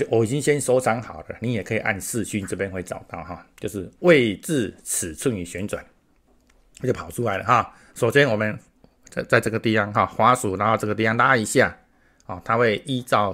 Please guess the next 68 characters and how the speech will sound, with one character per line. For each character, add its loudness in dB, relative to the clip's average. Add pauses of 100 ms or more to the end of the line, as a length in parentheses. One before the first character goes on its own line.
(120)
等 0
比 -4
例 -2
的 0
规 2
则 -4
来 -8
处 -8
理 -8
啊， -2
大 4
小 -6
调 -2
整 -8
一 -12
下， -8
这 -2
边 0 (460)
点 -2
着 0
它， -2 (440)
你 -8
就 -4
可 0
以 4
把 -8
那 -4
个 -4
位 2
置 -4
放 -4
到 -2
你 -12
要 -6
的， -16
看 -12
到 -8
没 -8
有？ -10 (160)
是 -14
这 -2
样 -2
子， -16 (400)
假 -16
设 -8
哈。 -10 (500)
好， 2 (320)
然 0
后 4
呢， 2
这 2
个 2
都 4
有 2
呢， -2
之 2
后 4
呢， -4
我 -10
们 -6
再 -4
做 0 (100)
第 4
二 6
个 4
滤 2
镜 2
哈， -4